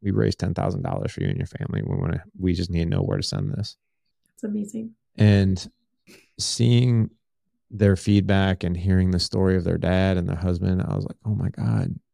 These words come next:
Speaker 1: Like, if every man who's considering this could see this right now, they would, they would make a different choice.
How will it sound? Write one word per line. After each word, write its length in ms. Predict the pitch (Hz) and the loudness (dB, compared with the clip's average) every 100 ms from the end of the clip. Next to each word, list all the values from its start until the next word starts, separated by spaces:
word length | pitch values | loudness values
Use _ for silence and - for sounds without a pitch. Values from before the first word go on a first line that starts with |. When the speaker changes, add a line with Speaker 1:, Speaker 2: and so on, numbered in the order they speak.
| _ - | _ 0
Speaker 1:
Like, 180 | 98 98 | 0 0
if 140 | 95 - | -4 0
every 260 | 113 117 123 | 2 4 4
man 340 | 120 117 110 | 4 4 4
who's 200 | 101 104 | 4 2
considering 580 | - 92 - 98 95 92 | -2 -2 -2 2 2 2
this 320 | 90 98 - | 0 -2 -4
could 240 | - 92 | -2 -2
see 380 | - - 107 107 | -2 -2 2 4
this 380 | 101 98 87 - | 4 2 2 -2
right 200 | 85 - | -6 -6
now, 300 | - 90 90 | -4 -2 -2
they 160 | - 95 | 0 0
would, 240 | 98 - - | 0 -4 -4
they 140 | 92 | -2
would 140 | 92 | -2
make 140 | - - | -4 -8
a 60 | |
different 340 | 71 - - - | -8 -10 -12 -10
choice. 400 | - - - | -8 -8 -10